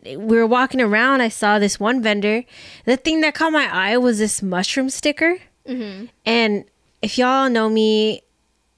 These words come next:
Speaker 1: maybe if you don't know me, but you don't know this fact about me, I fucking love mushrooms.
Speaker 2: She does.
Speaker 1: Like, anything I eat, I would love a mushroom on it. Cooked, uncooked, oyster, button,
Speaker 2: <laughs>
Speaker 1: cremini.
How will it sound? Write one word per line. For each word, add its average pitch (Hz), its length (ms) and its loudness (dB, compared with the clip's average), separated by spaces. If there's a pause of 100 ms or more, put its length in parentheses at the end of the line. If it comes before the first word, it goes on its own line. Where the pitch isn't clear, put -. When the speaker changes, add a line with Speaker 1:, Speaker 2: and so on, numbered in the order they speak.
(540)
Speaker 1:
maybe 220 240 0
if 202 120 -4
you 208 80 2
don't 214 300 2
know 208 180 0
me, 214 180 2
but 170 140 -2
you 185 120 0
don't 202 160 0
know 214 140 2
this 190 180 -2
fact 185 320 -4
about 240 220 0
me, 262 180 2 (200)
I 220 40 -2
fucking 262 320 -4
love 208 320 2
mushrooms. 208 460 -2
Speaker 2:
She 220 80 -4
does. 196 340 -4 (320)
Speaker 1:
Like, 214 360 -2 (380)
anything 269 460 0
I 262 160 -2
eat, 220 260 -2
I 220 120 0
would 233 180 2
love 202 200 2
a 226 80 4
mushroom 220 400 0
on 165 160 -6
it. 120 180 -10 (500)
Cooked, - 440 0 (120)
uncooked, 240 580 -6 (100)
oyster, 247 520 2
button, 233 640 0 (320)
Speaker 2:
<laughs> - 0 -
Speaker 1:
cremini. 262 1400 0